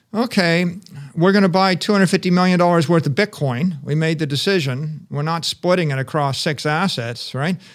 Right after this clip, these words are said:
And it's a good thing we did, right? Because, uh, Bitcoin's up three hundred thirty-two percent in twelve months. Gold is down seven percent.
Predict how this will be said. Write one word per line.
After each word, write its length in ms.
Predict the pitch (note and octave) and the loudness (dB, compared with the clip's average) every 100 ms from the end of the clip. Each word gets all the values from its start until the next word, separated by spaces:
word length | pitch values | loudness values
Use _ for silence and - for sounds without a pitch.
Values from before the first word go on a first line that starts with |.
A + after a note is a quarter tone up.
| - _ _ _ | -20 _ _ _
And 140 | G#3 | 0
it's 120 | A3+ G#3 | 0 2
a 20 | |
good 160 | F4 | 0
thing 160 | D4+ A3 | 2 2
we 80 | F3+ | 2
did, 260 | A3+ G3 | 4 2
right? 320 | D3 D3+ F#3+ F#3 | 4 2 0 0
Because, 640 | F3 G3+ G3+ F#3+ F3 - | 0 2 4 4 2 -2
uh, 340 | E3 E3+ D#3 - _ _ | -2 -2 -2 -6 _ _
Bitcoin's 460 | D3+ G3 G3 G3+ F3 | -4 -4 0 0 2
up 120 | F3 | 0
three 200 | - F#3 | -2 -2
hundred 180 | F3+ F3 | 0 0
thirty-two 380 | F#3 E3 D3 E3 | 0 -2 -2 -4
percent 380 | D#3 C#3+ F3 E3 | -2 -2 0 -2
in 80 | |
twelve 340 | D3 E3+ D#3+ C#3+ | -2 0 0 0
months. 280 | D3+ D3+ B2 | -2 -2 -2
Gold 360 | D#3 D#3+ E3+ | 0 0 2
is 140 | D#3 A#2 | 0 -2
down 340 | D#3+ D3+ C#3+ | -2 0 -2
seven 880 | - - - - - - F3+ D3 C#3 | -2 -4 -4 -6 -8 -4 -2 0 -2
percent. 540 | C3+ A#2+ - E3 A#2 | -4 -6 -2 -2 -4